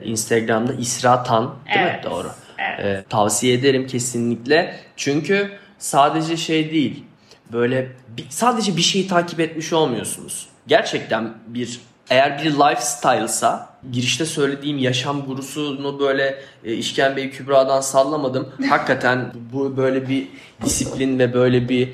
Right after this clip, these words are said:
Speaker 1: bağlılık çok nadir karşılaşabildiğiniz bir şey. Yaptığı işte de hakikaten çok keyifli.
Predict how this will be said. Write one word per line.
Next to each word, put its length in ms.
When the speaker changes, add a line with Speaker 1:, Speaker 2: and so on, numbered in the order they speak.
Speaker 1:
bağlılık 800
çok 300
nadir 460
karşılaşabildiğiniz 1000
bir 60
şey. 320
Yaptığı 360
işte 280
de 80
hakikaten 760
çok 340
keyifli. 640